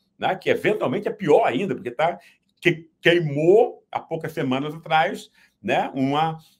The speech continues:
uma área do, do, do tamanho da Itália e deixou o país em cima de uma fumaça, com monóxido de, de carbono envenenando todo mundo. Não aconteceu nada com ninguém,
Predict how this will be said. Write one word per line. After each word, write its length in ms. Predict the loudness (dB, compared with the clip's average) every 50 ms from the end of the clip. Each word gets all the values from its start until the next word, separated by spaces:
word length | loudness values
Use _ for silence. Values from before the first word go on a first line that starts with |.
| _ _ _ _ -4
uma 400 | -2 -2 -2 -2 -2 0 2 4
área 220 | 4 4 2 0
do, 120 | -4 -6
do, 180 | -4 -4 -6 -6
do 360 | -8 -10 -10 -10 -10 -14 -14 -8
tamanho 320 | -6 -6 -4 -4 -6 -6
da 360 | -4 2 2 2 2 2 -2 -6 -12
Itália 500 | -10 -4 2 2 2 2 2 0 -4 -4
e 60 | -4
deixou 320 | -4 -6 -6 -4 -4 -6
o 100 | -6 -6
país 400 | _ 0 0 2 2 0 -2 -6
em 80 | -12 -12
cima 240 | -12 -8 -8 -8 -8
de 140 | -10 -10 -12
uma 200 | -10 -8 -8 -10
fumaça, 600 | -10 -10 -8 -4 -2 -2 -2 -2 -6 -12 -16 -18 -18 -18 _ _ _ _ _ _ -10
com 100 | -8 -6
monóxido 580 | -4 -2 0 2 2 2 2 0 -4 -12 -12
de, 160 | -12 -10 -10 -8
de 140 | -6 -4
carbono 640 | -4 -2 -2 -4 -4 -4 -4 -4 -4 -2 -4 -4 -6
envenenando 960 | -6 -8 -10 -12 -12 -14 -14 -12 -6 -6 -4 -4 -2 -2 -2 -2 -2 -4 -6
todo 320 | -4 -2 0 0 0 0 -4
mundo. 260 | -6 -6 -6 -6 -8 -12 -18 -16 -6
Não 140 | -2 0 0
aconteceu 420 | 2 2 2 0 2 4 2 4 6
nada 300 | 6 4 4 4 2 2
com 80 | 2 -2
ninguém, 380 | -2 -2 -2 -4 -6 -8 _